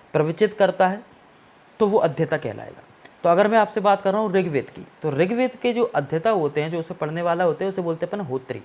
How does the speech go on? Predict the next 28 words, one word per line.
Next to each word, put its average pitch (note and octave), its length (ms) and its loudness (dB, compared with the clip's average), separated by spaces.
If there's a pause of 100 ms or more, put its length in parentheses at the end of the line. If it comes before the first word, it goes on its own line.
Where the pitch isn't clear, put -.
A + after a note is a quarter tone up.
(520)
क्या D3+ 120 2
बोलते E3+ 260 -2
हैं? A#3+ 140 -4 (360)
होत्र। D#3 340 -2 (360)
कई F#3 140 6
जगह F#3 240 2
होत्र F3 360 0
लिखा F#3+ 240 0
है, F#3 120 4
कहीं D#3+ 200 0
होत्री E3+ 380 -2
लिखा F#3 200 -2
है, F3 120 2
तो E3+ 120 -2
अपने F3 320 -2
हिसाब C#3+ 500 -4
से D3 120 -2
आप E3 100 2
प्रोनाउंशिएट D3 640 -4
कर C3+ 120 -2
सकते - 300 -14
हैं, - 200 -16
होत्र F#3+ 280 2
बोलते A2 320 -4
हैं G#2 60 -12
इसे। - 200 -20
ठीक A3+ 160 -4
है, C#4 100 -2